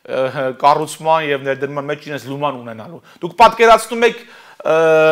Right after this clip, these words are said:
գյուղատնտեսական հատկապես, ը, հայկական չրարտադրությունը,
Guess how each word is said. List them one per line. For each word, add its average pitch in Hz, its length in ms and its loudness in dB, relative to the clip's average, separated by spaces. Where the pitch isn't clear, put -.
գյուղատնտեսական 202 1000 4
հատկապես, 156 640 2
ը, 131 180 4
հայկական 196 500 4
չրարտադրությունը, 139 1040 -2